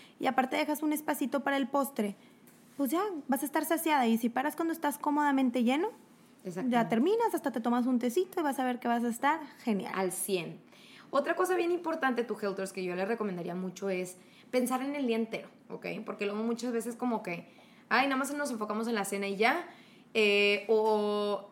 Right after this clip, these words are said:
Speaker 2: decimos, ¿sabes qué? Por la culpa de que voy a comer a lo mejor súper intenso y súper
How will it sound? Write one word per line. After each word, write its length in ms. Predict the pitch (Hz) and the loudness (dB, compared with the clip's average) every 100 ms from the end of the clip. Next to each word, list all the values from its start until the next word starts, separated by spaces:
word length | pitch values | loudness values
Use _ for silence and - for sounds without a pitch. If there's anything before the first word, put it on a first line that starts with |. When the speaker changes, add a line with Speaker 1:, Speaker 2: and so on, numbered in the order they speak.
| - | -10
Speaker 2:
decimos, 420 | 190 208 226 220 214 | -2 -2 0 -2 0
¿sabes 180 | 214 214 | -2 0
qué? 340 | 277 294 - | -2 -2 -4
Por 180 | 220 214 | 0 2
la 180 | 196 294 | 2 2
culpa 680 | 294 339 330 330 233 233 285 | 4 4 4 6 6 6 4
de 100 | 254 | 0
que 60 | |
voy 140 | 208 196 | 0 0
a 40 | |
comer 200 | 202 226 | 0 0
a 40 | 226 | 0
lo 60 | |
mejor 260 | 233 208 202 | 0 -2 -4
súper 640 | 247 214 220 185 165 170 | -6 -4 0 0 -2 -6
intenso 580 | 180 175 214 202 208 240 | -8 -4 -2 -2 -2 -2
y 60 | 240 | -2
súper 380 | 220 185 175 | -2 -4 -6